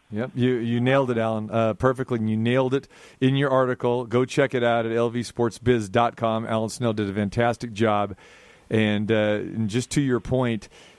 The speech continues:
e-, even though he was battling cancer and what he was going through, still, you know, he said, "Don't feel sorry for me." He said this to me repeatedly and, and other people as well, too.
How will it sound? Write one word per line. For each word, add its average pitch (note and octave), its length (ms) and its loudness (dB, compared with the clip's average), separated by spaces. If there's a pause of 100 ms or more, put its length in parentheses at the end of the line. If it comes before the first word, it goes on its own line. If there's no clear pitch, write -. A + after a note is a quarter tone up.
(200)
e-, - 80 -12 (380)
even D#3 320 2
though F#3 140 4
he D3+ 220 0
was C#3+ 140 -2
battling A#2+ 480 0
cancer A#2+ 380 -2
and G#2+ 80 0
what A2+ 80 2
he A#2+ 60 0
was G#2 120 -4
going A#2+ 320 -2
through, G#2 280 -4
still, C3+ 680 0 (440)
you C3+ 120 4
know, B2+ 140 2
he B2 200 -2
said, B2 300 0
"Don't C#3 240 2
feel C#3 180 2
sorry B2+ 340 0
for A#2+ 160 -4
me." A#2 180 0
He F#2+ 200 -2
said D#3+ 180 0
this C#3 120 -8
to C#3+ 160 -4
me C#3 180 0
repeatedly B2 720 0
and, A#2+ 120 -4
and C3 100 0
other C#3+ 180 2
people C3+ 320 -2
as G2+ 120 -4
well, A#2 220 2
too. D#3 340 0